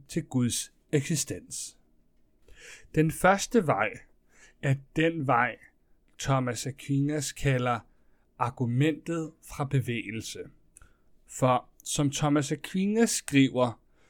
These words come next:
så er det jo åbenlyst og letfatteligt, at der i verden omkring os er ting og genstande,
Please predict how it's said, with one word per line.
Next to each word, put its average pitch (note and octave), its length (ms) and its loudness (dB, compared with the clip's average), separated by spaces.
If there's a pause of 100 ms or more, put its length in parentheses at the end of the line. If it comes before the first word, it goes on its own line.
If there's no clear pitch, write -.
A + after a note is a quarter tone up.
(140)
så - 180 0
er F#3+ 120 6
det C#3+ 140 2
jo A#2+ 180 -2 (140)
åbenlyst E3 1120 2 (280)
og C3 140 2
letfatteligt, C3 1000 2 (720)
at C#3+ 160 -2
der A#2+ 180 0
i A2 240 -4 (100)
verden C#3 460 4
omkring C#3+ 520 0
os - 340 -4 (100)
er A#2+ 80 -4
ting E3+ 520 -2 (180)
og - 160 -6
genstande, C3+ 760 2